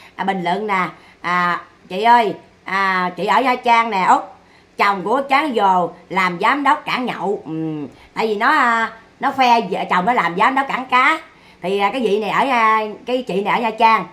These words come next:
thì biết rõ gì con, à, chồng con quỷ này, nó giật chồng ta. Chồng nó làm, à, làm giám đốc cảng nhậu, rồi tối ngày ăn nhậu không đó. Đã, tôi biết ngay mà, chồng mà tốt không ai mà đi khen bao giờ, không ai mà đi nổ bao giờ, không ai mà đi khoe bao giờ.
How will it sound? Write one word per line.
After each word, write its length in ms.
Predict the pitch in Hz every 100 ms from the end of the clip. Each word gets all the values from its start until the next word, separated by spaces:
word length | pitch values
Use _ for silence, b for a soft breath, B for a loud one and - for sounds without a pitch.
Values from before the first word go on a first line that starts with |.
| B B B B
thì 100 | 175
biết 200 | 262 -
rõ 240 | 175 214 247
gì 100 | 190
con, 220 | 220 214
à, 100 | 214
chồng 240 | 214 180 190
con 140 | 214
quỷ 140 | 185
này, 260 | 269 190 165 - B B
nó 100 | -
giật 160 | 240 190 202
chồng 220 | 185 196
ta. 280 | 220 220 - - _
Chồng 200 | 196 202
nó 60 | 233
làm, 240 | 220 190
à, 320 | 185 185 185 175 180 180 180 175 175
làm 280 | 202 262 233
giám 140 | 254 247
đốc 220 | 277 -
cảng 180 | 196 233
nhậu, 340 | 160 196 - B B
rồi 80 | 185
tối 120 | 233
ngày 100 | 285
ăn 200 | 185 233
nhậu 200 | 196 165
không 120 | 208 226
đó. 100 | 254 -
Đã, 520 | 190 220 247 247 180 B B
tôi 100 | 226
biết 200 | 320 320
ngay 280 | 269 262 240
mà, 260 | 190 175 - B -
chồng 240 | 208 202
mà 100 | 196
tốt 240 | 190 262 302
không 160 | 233
ai 140 | 277 240
mà 60 |
đi 80 | 202
khen 340 | 240 262 262 247
bao 60 |
giờ, 160 | 233 180 - B
không 100 | 233
ai 120 | 277
mà 60 | 208
đi 100 | 247
nổ 260 | 202 170 277
bao 100 | 247
giờ, 280 | 196 165 165 B B
không 120 | 262
ai 100 | 240
mà 20 |
đi 100 | 240 247
khoe 180 | 262
bao 100 | 240
giờ. 280 | 214 170 190